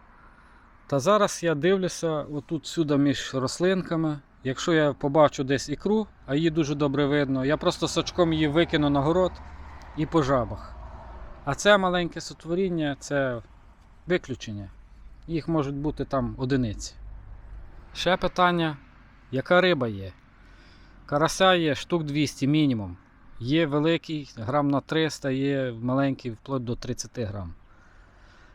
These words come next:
Е, є десяток коблів, десяток плотви. Один або два карпика, точно не пам'ятаю. Трошки порозсаджував рослини.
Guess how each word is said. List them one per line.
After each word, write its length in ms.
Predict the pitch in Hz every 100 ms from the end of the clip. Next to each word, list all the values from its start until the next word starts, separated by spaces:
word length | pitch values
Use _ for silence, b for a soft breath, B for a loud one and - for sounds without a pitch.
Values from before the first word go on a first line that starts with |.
| b -
Е, 240 | 127 127 127
є 340 | 135 180 165 - - - - - - - - - - - 127
десяток 520 | 139 175 160 143 -
коблів, 420 | 160 147 202 180
десяток 520 | 143 - 160 147 -
плотви. 480 | 156 156 143 135 101 - - - - - - - - - B B B B B B B B - - - - - - - - -
Один 300 | 139 185 196
або 160 | 151
два 200 | 139 143
карпика, 440 | 139 139 - - 113
точно 300 | 165 - 151
не 100 | 143
пам'ятаю. 560 | 131 123 - 113 95 - - - - -
Трошки 360 | 139 139 - 135
порозсаджував 800 | - 131 123 - 123 120 123 123
рослини. 540 | 135 - 185 170